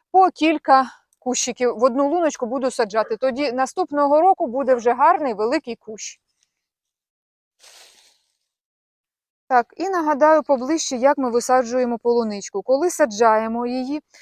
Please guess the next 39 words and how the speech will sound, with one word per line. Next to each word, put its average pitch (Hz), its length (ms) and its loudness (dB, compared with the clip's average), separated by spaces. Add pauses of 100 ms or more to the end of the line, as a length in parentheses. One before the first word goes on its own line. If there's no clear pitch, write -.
(180)
слідкуємо 302 640 -2
за 247 120 2
тим, 311 280 -4
щоб 262 260 -4
ось 247 180 -4
ця 294 160 2
серединка 247 800 0 (380)
не 240 120 -2
була 254 340 4
заглиблена, 269 640 0
тому 262 340 -4
що - 280 -2
вона 277 440 -2 (120)
тоді 269 360 -4
може 262 480 2
випрісти. 214 600 -6
Дуже 254 380 0 (140)
швидко 226 400 -6
випріває 220 520 2
полуничка, 226 600 -4
якщо 240 380 -4
заглибити 214 520 -4
цю 226 180 -14
серединку. 196 680 -4 (640)
І 320 180 0
також 349 360 0
слідкуємо, 269 840 -4
щоб 262 200 -8
саджати 285 440 0
не 302 120 0
дуже 240 340 -2
високо, 208 460 -6
тому 240 300 -2
що 254 140 -6
тоді 226 300 -2
вона 311 260 -2
вимерзнути 220 560 -4
може 208 260 -4
взимку. 196 420 -10